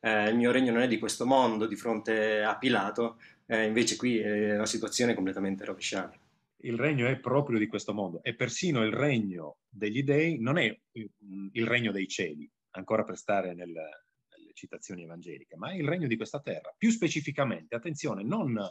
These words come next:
Speaker 2: il mondo, l'intero cosmo, ma la civitas. Tant'è che ancora Cicerone, altrove, afferma in maniera che più chiara non si potrebbe desiderare,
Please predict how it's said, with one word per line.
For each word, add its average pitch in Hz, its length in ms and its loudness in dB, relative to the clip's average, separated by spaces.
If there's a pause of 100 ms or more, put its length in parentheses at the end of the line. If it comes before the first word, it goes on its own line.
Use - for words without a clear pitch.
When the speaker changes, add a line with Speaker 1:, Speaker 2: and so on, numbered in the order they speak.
(540)
Speaker 2:
il 139 240 4
mondo, 98 540 2
l'intero 113 560 2
cosmo, - 560 -8 (440)
ma 165 240 0
la 147 140 2
civitas. 104 840 -2 (540)
Tant'è 180 340 2
che - 100 -4
ancora 123 340 0
Cicerone, 107 720 -6 (160)
altrove, 117 680 -2 (100)
afferma 110 520 0
in 95 60 -8
maniera 117 320 -2
che - 120 -8
più 120 140 -8
chiara 127 260 2
non 98 120 -6
si - 140 -10
potrebbe 135 340 -2
desiderare, 113 680 -2